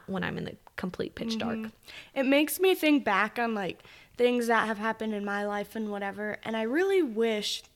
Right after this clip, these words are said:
Speaker 2: now, looking back, that I would have just thanked God in the moment instead of being like, "Why, why is this happening?" You know, like,
Speaker 1: Mm-hmm.
Speaker 2: I don't know.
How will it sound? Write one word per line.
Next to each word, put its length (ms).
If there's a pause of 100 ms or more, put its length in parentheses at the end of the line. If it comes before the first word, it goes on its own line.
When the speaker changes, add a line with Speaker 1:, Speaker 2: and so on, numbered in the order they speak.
(220)
Speaker 2:
now, 360
looking 380
back, 320
that 160
I 100
would 180
have 220 (360)
just 340
thanked 460
God 400
in 140
the 60
moment 440
instead 400
of 100
being 180
like, 300
"Why, 480
why 200
is 100
this 140
happening?" 680 (180)
You 240
know, 260
like, 280
Speaker 1:
Mm-hmm. 140 (1120)
Speaker 2:
I 100
don't 200
know. 320